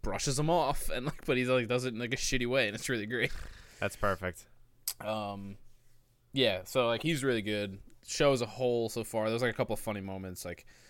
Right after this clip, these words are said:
Speaker 1: there's a couple people that, like, because of what happens on the ship, like, a couple people die, and they, like, try to do, like, a, like, a space funeral and, like, shoot 'em out in a casket,
Speaker 2: <laughs>
Speaker 1: like, into space. But, like,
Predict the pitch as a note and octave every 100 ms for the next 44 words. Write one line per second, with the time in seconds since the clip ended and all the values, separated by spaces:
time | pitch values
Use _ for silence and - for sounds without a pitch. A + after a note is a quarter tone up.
0 | - _ _ _ G#2 G#2+ A#2 G#2+ A2 G#2
1 | G#2 F2+ G2 F#2 - - A2 A2 G2+ F#2+
2 | F#2+ G2+ G2 G2+ F#2+ F2 G2+ F#2+ F2+ -
3 | G#2 - E2+ E2 F2 F2 F2+ - - -
4 | - G2+ F#2+ F#2 F2+ - _ _ _ _
5 | _ - - - G2+ F#2 G2 F#2 F2 E2+
6 | D2 F#2 E2+ - - F#2+ F#2 - G#2 F#2+
7 | G2 F#2 E2+ - G#2+ F#2 F#2 F2+ D2 -
8 | - F#2 - - - G5 - C3+ A#2+ -
9 | B2+ - B2+ - B2 - - A#2+ A2+ A2
10 | G#2 - - G#2 G#2 - - - G#2 G#2
11 | F#2+ -